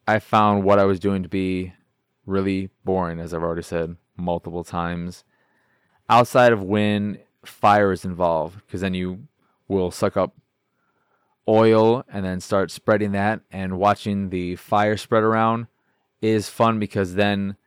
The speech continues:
you will see it start to interact with the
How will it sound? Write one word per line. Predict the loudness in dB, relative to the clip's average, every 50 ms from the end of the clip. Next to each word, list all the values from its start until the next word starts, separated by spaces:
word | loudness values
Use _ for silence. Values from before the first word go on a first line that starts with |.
| _ _ _ _ _ _ _ _ _ _ -12
you | -6 -4 0
will | 0 0 -2
see | -2 -4 -4 -2 -2 -2 -2 -2
it | -2 -2 -4 -6 _ _ _ _
start | -14 -6 -2 -2 -2 -2
to | -4
interact | -8 -4 -2 -2 -2 -2 -2 -4 -6 -6
with | -2 -2 -2 -2 -4 -6
the | -8 -6 -6 -6 -8 -10 -12